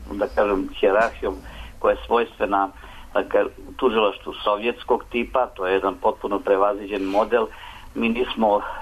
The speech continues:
u tom organizacionom smislu reformisali tužilaštvo, bez obzira što se promenio procesni zakon i način i modeli delovanja tužilaštva. Ja mislim da je, e, da kažem, ta organizacija koja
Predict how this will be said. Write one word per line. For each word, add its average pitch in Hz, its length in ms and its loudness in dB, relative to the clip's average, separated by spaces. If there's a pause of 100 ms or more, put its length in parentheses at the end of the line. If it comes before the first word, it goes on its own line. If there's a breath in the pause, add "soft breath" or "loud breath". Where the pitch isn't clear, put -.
(180 loud breath)
u 98 160 -2
tom 104 260 -2
organizacionom 98 720 0
smislu 107 380 -2
reformisali 101 720 2
tužilaštvo, 110 500 0
bez 113 240 2
obzira 117 460 2
što 110 340 2 (600 loud breath)
se 113 80 4
promenio 107 480 2
procesni 104 640 -2
zakon 104 380 0
i 98 40 -2
način 101 380 2
i 95 60 0
modeli 95 380 4
delovanja 98 460 2
tužilaštva. 127 580 2
Ja 127 140 4
mislim 131 320 -4
da 120 80 4
je, 117 140 2 (600 loud breath)
e, 101 140 0
da 104 100 2
kažem, 101 480 0
ta 127 220 2
organizacija 107 800 -4
koja 107 280 2